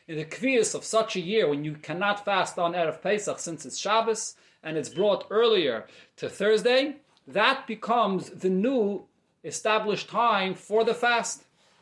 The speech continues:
Now, where do we find such a thing? Although originally the fast is on Shabbos, and here in this situation has to be brought earlier, that that should not be the new time of the fast. Seemingly the time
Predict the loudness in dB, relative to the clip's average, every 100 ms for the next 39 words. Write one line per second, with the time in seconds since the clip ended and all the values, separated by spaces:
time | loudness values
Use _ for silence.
0 | _ _ _ _ _ -18 -2 2 2 2
1 | 2 0 0 -4 -6 -4 -6 -8 -16 _
2 | -12 -6 2 4 4 2 0 0 0 0
3 | 0 -2 -2 0 0 0 -4 -4 -2 2
4 | 2 0 -6 -10 -12 -18 -18 -8 -4 2
5 | 4 4 2 0 0 0 2 2 2 0
6 | 0 0 -2 -4 -2 2 4 4 4 4
7 | 2 0 0 0 0 0 -2 0 0 0
8 | -4 -4 -2 -2 -4 -4 0 2 0 -2
9 | -6 -2 -2 -2 -4 -14 _ _ _ 0
10 | 2 2 4 4 2 -2 0 2 2 0
11 | -6